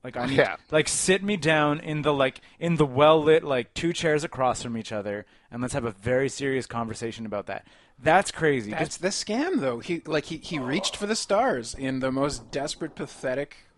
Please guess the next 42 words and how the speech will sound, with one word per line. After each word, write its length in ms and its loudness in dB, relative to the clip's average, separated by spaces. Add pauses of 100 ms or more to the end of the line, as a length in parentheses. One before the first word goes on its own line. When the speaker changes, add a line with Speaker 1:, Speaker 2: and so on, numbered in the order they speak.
(460)
Speaker 3:
way. 380 -4 (200)
Speaker 1:
Now 280 2
I 60 2
can't 200 -4
enjoy 240 -4
Mighty 200 -6
Ducks. 420 -10 (960)
Speaker 3:
Sure 320 -4
you 140 -4
Speaker 1:
He 120 -6
Speaker 3:
can. 140 0
Speaker 2:
I 40 6
mean, 100 8
Speaker 1:
was 60 6
Speaker 2:
there's 140 10
all 180 10
kinds 320 4
Speaker 3:
Come 100 4
Speaker 2:
of 60 8
reasons 260 4
Speaker 3:
on. 20 0
Speaker 2:
you 60 -2
can't 220 4
enjoy 240 2
Mighty 220 -2
Ducks. 360 -8
Let's 120 -6
Speaker 1:
Like 20 -6
Speaker 2:
be 80 -2
Speaker 1:
what? 120 4
Speaker 2:
fair. 280 2 (760)
Um, 540 -2 (400)
what's 140 -4
his 120 -6
face? 180 -4
The 80 -8
guy 160 4
that 120 4
plays 200 -2
Goldberg, 400 0
the 60 -8
goalie. 460 -2